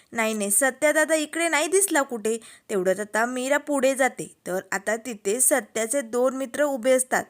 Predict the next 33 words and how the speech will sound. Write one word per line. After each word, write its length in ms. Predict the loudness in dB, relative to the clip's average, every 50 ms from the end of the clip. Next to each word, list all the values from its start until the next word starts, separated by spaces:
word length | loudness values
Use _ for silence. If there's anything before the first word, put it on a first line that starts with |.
| -12 -18 -18 -16 _ -2
त्यावर 300 | 2 2 4 4 4 2
आता 280 | 0 -2 0 -2 -2
लगेच 420 | -2 -2 -4 -4 0 0 0 0 0 -2
ते 60 | -2 -4
मीराला 480 | -4 -2 -2 -2 0 2 2 2 2
बघताच 600 | 2 0 0 -2 -2 -6 -2 -2 -2 -2 0 -2
म्हणू 160 | -2 0 0
लागतात, 380 | 0 0 -2 -2 -2 0 0 0 -2 -4 -18 -20 -14 -4
"अगं 280 | -2 -2 2 4 4 4
वहिनी, 380 | 4 4 2 0 -2 -4 -4 -6 -6 -14 -20 _ -4
तू 60 | -2
इकडे 320 | 0 0 0 0 2 2 2
काय 180 | 2 2 0
करायली?" 500 | 2 2 2 4 4 2 2 0 -4 -6 -6 _ _ _ _ -6
तेव्हा 300 | -6 -4 -2 0 0 0
मीरा 380 | 0 0 -2 0 2 2 2 2
म्हणू 160 | 2 0 0
लागते, 280 | 0 0 0 0 -6
"भाऊजी, 580 | -2 -2 -2 0 0 -2 -2 -2 -4 -4 -4 -6 -8 -12 -20 _ -4
अहो 180 | 0 2 4 4
यांना 320 | 6 4 4 2 2 0
डबा 300 | 2 2 2 4 4 2
घेऊन 260 | 2 2 0 0 2
आले 180 | 2 2 4 4
होते." 240 | 2 2 0 -4 -6
"कुठे 400 | -6 -6 -10 -8 -2 2 2 2 4
ते? 320 | 4 2 2 2 0 -4 -10 -20 _ -2
भाडं 320 | 0 2 2 4 4 4
घेऊन 260 | 4 4 4 2 4 4
गेलेत 340 | 2 2 4 2 0 0 0
का?" 180 | 2 4 4 2 0 -6 -20 _ _ -2
त्यावर 300 | 0 2 2 4 2 0
लगेच 440 | 0 -4 -4 -2 0 0 0 -2 -2